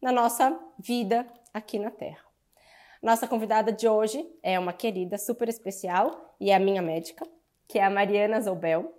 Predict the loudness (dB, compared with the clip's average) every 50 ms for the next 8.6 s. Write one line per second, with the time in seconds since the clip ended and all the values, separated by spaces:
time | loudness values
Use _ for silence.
0 | _ _ -12 -8 -6 -4 -4 -2 0 2 2 2 2 0 -2 -2 -2 -2 -4 -8
1 | -18 -12 _ -6 -4 -2 2 2 4 4 2 2 0 0 0 0 -2 -4 -4 -4
2 | -4 -4 -4 -6 -4 -2 -2 -2 -2 -4 -8 -18 -20 _ _ 0 2 2 2 2
3 | 2 2 2 0 0 -2 -2 -2 -2 0 0 0 2 2 0 -2 -2 0 2 2
4 | 2 2 0 -2 -2 -2 -2 -2 -4 -6 -6 -6 -8 -8 -10 -16 -18 -20 -20 -20
5 | -20 _ _ _ _ _ -20 _ _ _ _ _ 0 2 4 4 4 2 0 0
6 | -4 -4 -2 0 0 0 0 -2 -2 0 2 4 4 4 4 2 0 -2 -4 -8
7 | -16 _ -10 -10 -6 -4 -4 -2 -4 -4 -8 -8 -10 -10 -10 -8 -8 -8 -2 -2
8 | -2 0 0 -2 -4 -4 -6 -8 -12 -14 -14 -14